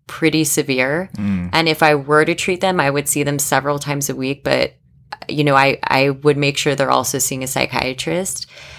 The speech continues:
Speaker 1: And the amount of shifts that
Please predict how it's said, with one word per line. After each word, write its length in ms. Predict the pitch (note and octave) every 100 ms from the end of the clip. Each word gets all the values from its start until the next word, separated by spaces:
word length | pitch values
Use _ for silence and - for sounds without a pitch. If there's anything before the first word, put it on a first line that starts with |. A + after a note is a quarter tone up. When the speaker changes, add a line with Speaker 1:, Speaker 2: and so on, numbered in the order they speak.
| - -
Speaker 1:
And 440 | E3+ E3 D#3 C#3+ - _ _ -
the 420 | D3 D#3+ E3 D#3+ -
amount 680 | D#3+ E3 E3 F3 A3 A#3+ - -
of 500 | E3+ E3+ E3 D3+ -
shifts 460 | - D#3 D3+ -
that 280 | E3 C#3+ -